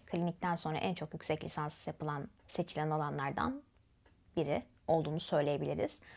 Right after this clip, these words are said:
Hatta genelde, e, bu yapay zeka ve nörobilimle de yakından ilişkili bir alan olduğunu söyleyebiliriz. Yani o birbirlerinden çok yararlanıyorlar. Tabii yine en çok bilinen alt alanlardan biri sosyal psikoloji. Bireyin sosyal ortamlarda nasıl davrandığını, nasıl hissettiğini, nasıl düşündüğünü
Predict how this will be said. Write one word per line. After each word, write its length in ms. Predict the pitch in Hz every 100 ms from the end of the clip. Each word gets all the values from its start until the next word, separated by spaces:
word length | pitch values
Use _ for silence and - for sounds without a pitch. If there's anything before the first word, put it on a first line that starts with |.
| -
Hatta 300 | 220 220 254
genelde, 640 | 240 226 233 233 233 254 -
e, 160 | 185 185
bu 40 |
yapay 380 | 196 196 226 226
zeka 360 | 208 202 220 208
ve 80 |
nörobilimle 580 | 196 190 190 196 214 185
de 40 | 151
yakından 440 | 151 - 156 151
ilişkili 500 | - 165 - - 151
bir 60 | 147
alan 240 | 143 143
olduğunu 320 | 139 135 175
söyleyebiliriz. 840 | - - 143 143 - - - 339 - - - - - -
Yani 420 | 190 196 190 190 - -
o 140 | 180
birbirlerinden 540 | 196 180 185 175 190 220
çok 200 | 202 175
yararlanıyorlar. 800 | 165 151 147 147 147 170 277 - -
Tabii 200 | 277 269
yine 260 | 277 262 302
en 220 | 247 262
çok 220 | 247 240
bilinen 260 | 214 220 254
alt 220 | 233 226
alanlardan 540 | 202 185 190 214 269
biri 140 | 233 285
sosyal 480 | 226 202 185 170
psikoloji. 640 | - - 160 156 160 180 269 - -
Bireyin 360 | 226 220 202
sosyal 440 | 233 220 208 220 196
ortamlarda 580 | 175 180 170 160 165
nasıl 260 | 190 190 175
davrandığını, 680 | 165 151 156 151 151 151 156
nasıl 260 | 180 -
hissettiğini, 600 | 160 - - 156 - 156 170
nasıl 260 | 175 165
düşündüğünü 760 | 156 - 156 151 147 147 147